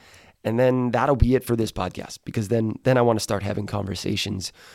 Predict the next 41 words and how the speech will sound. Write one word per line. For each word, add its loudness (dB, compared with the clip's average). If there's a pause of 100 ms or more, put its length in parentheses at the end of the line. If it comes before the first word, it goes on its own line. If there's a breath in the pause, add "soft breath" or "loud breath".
(180 loud breath)
with -6
some 0
of -4
these -2
other -4
guys. -2 (120)
Um, -4
and 0
of -2
course, 4
we'll 2
have 0
some -6
conversations -4
with -4 (480 loud breath)
some 0
amazing 4
women 4
out -2
there -2
too. -4
There's -2
something -2
about -2 (500 loud breath)
biblical 0
femininity, -2 (340 soft breath)
uh, -8
that's, -4
that's -4
really 2
awesome -2
and -2
needed -2
in -4
our -4
culture -4
as -6
well. -6 (160)
So, 2 (540 soft breath)
Genesis 2
one, 4